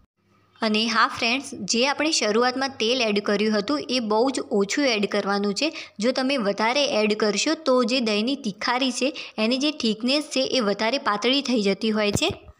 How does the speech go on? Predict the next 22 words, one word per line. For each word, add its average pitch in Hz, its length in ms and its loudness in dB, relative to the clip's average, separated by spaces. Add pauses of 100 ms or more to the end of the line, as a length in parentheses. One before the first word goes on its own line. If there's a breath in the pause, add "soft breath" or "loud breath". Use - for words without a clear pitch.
(300 loud breath)
તો 233 120 4
આ 277 220 2
બાબત 226 360 2
આપણે 226 200 0
ખાસ 247 340 -2 (100)
ધ્યાનમાં 220 340 0
રાખવા 208 300 0
જેવી 202 300 2
છે. - 340 -4 (920 soft breath)
હવે 240 320 0
આપણે 226 280 0
સ્વાદ 247 440 0
અનુસાર 277 400 -2
આની 220 300 -2
અંદર 240 200 -2
મીઠું 214 360 -2
એડ 233 220 0
કરીશું, 262 480 0 (1500 loud breath)
આશરે 240 300 -2
પાંચ 226 260 -2
ચમચી 220 360 -2
જેટલું. 208 400 -2